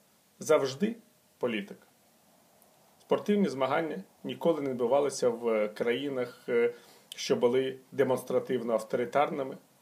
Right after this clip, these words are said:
або в країнах, які не могли забезпечити безпеки учасникам і гостям змагань. Після вибухів в Дніпропетровську питання саме безпеки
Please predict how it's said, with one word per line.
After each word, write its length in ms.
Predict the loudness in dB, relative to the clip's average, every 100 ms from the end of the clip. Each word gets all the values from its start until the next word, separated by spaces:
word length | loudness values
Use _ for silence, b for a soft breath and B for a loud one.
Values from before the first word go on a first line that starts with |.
| _ _ _
або 200 | 0 0
в 80 | 0
країнах, 440 | -2 -2 -2 -6
які 200 | -6 -4
не 80 | -2
могли 280 | -2 -4 -4
забезпечити 760 | -4 -6 -2 -4 -4 -10 -14 -16 _ _ _ -2
безпеки 600 | 0 0 0 0 0 -10 -14 _ _ _ _ _ _ _ _ -8
учасникам 720 | -2 0 0 -4 -10 -10 -12 _ _
і 80 | -6
гостям 480 | -6 -6 -4 -4 -4
змагань. 340 | -4 -4 -8 -14 _ _ _ _ _ _ b b b b b b b _
Після 640 | 0 0 6 8 8 4 -10 _ _ _ _ _ -6
вибухів 480 | -2 0 0 -2 -2
в 60 |
Дніпропетровську 800 | -4 -2 -2 -2 0 0 -2 -12 _ _ _ _ _ _ _
питання 480 | -2 4 6 6 2
саме 320 | 2 2 2
безпеки 800 | 2 2 2 2 4 2 0 -14